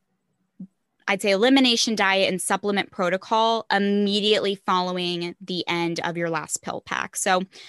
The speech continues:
I basically ended my last pill pack, went on a supplement regimen, and did an elimination diet, which ironically is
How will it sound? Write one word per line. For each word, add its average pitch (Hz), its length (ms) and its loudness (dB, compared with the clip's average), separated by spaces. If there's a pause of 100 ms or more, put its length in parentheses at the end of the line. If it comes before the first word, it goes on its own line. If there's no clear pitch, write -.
I 208 80 2
basically 196 460 0
ended 233 320 0
my 226 120 0
last 208 300 0
pill 190 220 -2
pack, 185 440 -2
went 196 340 0
on 202 260 0
a 190 100 -4
supplement 185 480 -4
regimen, 175 600 -2
and 175 400 -4
did 175 260 -2
an 175 100 -2
elimination 196 560 -2
diet, 175 280 0
which 190 180 -4
ironically 180 520 0
is 165 140 -4